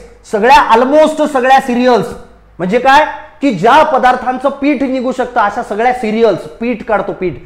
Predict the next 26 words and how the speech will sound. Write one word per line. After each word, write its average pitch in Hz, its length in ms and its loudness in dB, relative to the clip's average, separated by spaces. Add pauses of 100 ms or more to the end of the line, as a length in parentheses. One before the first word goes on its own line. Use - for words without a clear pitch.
(180)
अशा 202 220 -4
सगळ्या 220 340 0
पदा-, 202 380 0
अशा 180 300 -6
सगळ्या 202 220 -2
cereals 190 460 -2 (440)
ह्या 180 100 0
कोण 190 220 -2
आहे 196 140 2
तो 196 60 -4
साहेब? 208 240 0 (340)
ह्या 185 120 4
आहेत 180 280 4
साधारणतः, 165 480 -2 (360)
ह्या 190 120 0
आहेत 165 300 -2
साधारणतः 156 400 -6
monocote. 139 520 -8 (800)
Dicot 262 760 4
म्हणजे 269 320 2
काय 240 300 0 (220)
की 240 40 -8
this 226 220 -6
is 262 180 -2
the 240 140 2
dicotyledon 254 1040 4